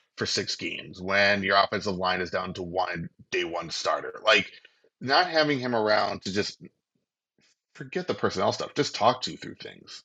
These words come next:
you know? Um, that's a big one. Obviously that, you know, have, not having Keim around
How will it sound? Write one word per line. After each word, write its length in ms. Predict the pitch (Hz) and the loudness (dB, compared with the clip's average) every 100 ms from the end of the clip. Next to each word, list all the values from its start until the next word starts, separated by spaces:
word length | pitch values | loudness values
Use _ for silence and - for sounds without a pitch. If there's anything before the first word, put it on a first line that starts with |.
| - | -8
you 120 | 104 | -2
know? 260 | 104 104 110 - _ _ _ | 0 0 -2 -14 _ _ _
Um, 360 | - 107 92 85 - - | 4 6 6 2 -2 4
that's 220 | 117 - | 4 4
a 40 | |
big 220 | 92 85 | -4 -4
one. 240 | 92 92 95 | 0 -2 0
Obviously 420 | 95 95 98 107 | 0 2 2 0
that, 280 | 87 95 92 - | 4 4 4 -2
you 80 | 101 | 0
know, 60 | |
have, 200 | 95 98 | 4 4
not 160 | 90 98 | 4 4
having 240 | 98 98 | 2 -2
Keim 240 | 92 98 95 | 0 0 2
around 340 | 95 92 95 | 2 2 0